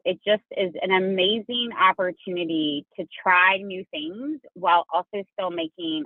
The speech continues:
a lasting impact in our community. You know, I look back at the investments that we were able to make through the Centennial Grant, and they're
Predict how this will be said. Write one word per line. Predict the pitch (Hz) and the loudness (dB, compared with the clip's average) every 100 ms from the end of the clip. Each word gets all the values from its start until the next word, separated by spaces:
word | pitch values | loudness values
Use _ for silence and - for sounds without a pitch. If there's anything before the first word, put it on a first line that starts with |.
| - | -4
a | |
lasting | 160 160 147 - 185 151 - | 0 2 0 -2 -12 -12 -8
impact | 156 156 156 135 _ - | -6 -6 -4 -4 _ -14
in | 147 | -10
our | 143 _ | -10 _
community. | 147 139 127 - - - - _ - | -12 -10 -10 -14 -16 -18 -20 _ -6
You | 185 | 4
know, | 175 | 4
I | 156 175 | 6 6
look | 175 190 - | 4 0 -2
back | 180 165 165 _ - | 2 4 4 _ -6
at | 165 156 151 | -2 -2 -4
the | 156 165 156 | -6 -4 -4
investments | 160 156 147 - 139 135 - | -6 -8 -10 -12 -16 -16 -12
that | 147 | -8
we | 156 | -6
were | 151 135 | -4 -4
able | 151 151 151 | -4 -4 -6
to | - 160 | -6 -6
make | 143 131 _ | -6 -8 _
through | - 151 147 | -10 -6 -4
the | 151 - | -6 -6
Centennial | 151 139 151 147 139 | -8 -6 -4 -2 -2
Grant, | 131 135 143 123 - _ _ _ - | -2 -4 -4 -4 -8 _ _ _ -2
and | 202 | 2
they're | 208 262 | 6 4